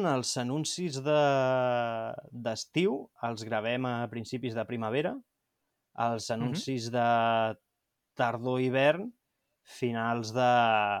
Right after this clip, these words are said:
Speaker 1: d'estiu, principis de tardor, i els anuncis de primavera, finals de, o sigui, abans de que arribi el, l'hivern, o sigui, novembre, desembre. De fet, ens va passar farà,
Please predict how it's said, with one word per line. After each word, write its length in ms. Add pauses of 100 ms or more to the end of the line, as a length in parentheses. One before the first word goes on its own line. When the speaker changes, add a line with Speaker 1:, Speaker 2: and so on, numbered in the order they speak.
(720)
Speaker 1:
d'estiu, 480
principis 540
de 340
tardor, 380 (880)
i 100
els 200
anuncis 400
de 100
primavera, 720
finals 480
de, 800
o 40
sigui, 180
abans 220
de 120
que 300
arribi 460
el, 580 (120)
l'hivern, 400
o 40
sigui, 200
novembre, 360
desembre. 440 (520)
De 100
fet, 180
ens 140
va 140
passar 420
farà, 600